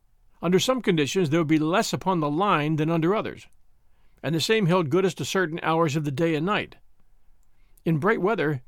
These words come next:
he did choose occasions for getting a little above those lower shadows, but, being at all times liable to be called by his electric bell,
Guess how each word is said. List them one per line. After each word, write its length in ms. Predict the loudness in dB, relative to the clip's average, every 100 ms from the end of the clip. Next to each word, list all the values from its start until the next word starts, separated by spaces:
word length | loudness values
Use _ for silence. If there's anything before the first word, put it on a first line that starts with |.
| -12
he 140 | -4 -2
did 200 | 0 -2
choose 220 | -2 -2
occasions 480 | -4 -2 -2 -4 -6
for 120 | -4
getting 180 | -2 0
a 40 |
little 220 | 0 0
above 320 | 0 -2 -2
those 200 | 0 0
lower 240 | 2 2 0
shadows, 600 | 0 -2 -2 -4 -10 -18 -20 -20 -20 -20 -6
but, 300 | -2 -2 -6 _ _ _ _
being 240 | 2 4 4
at 100 | 0
all 240 | 0 0
times 340 | 2 0 0 0
liable 380 | 0 2 0
to 80 | -2
be 140 | -2 -4
called 260 | -2 -2
by 120 | 0
his 120 | 0 0
electric 420 | -2 -4 -8 -4
bell, 400 | -2 -2 -6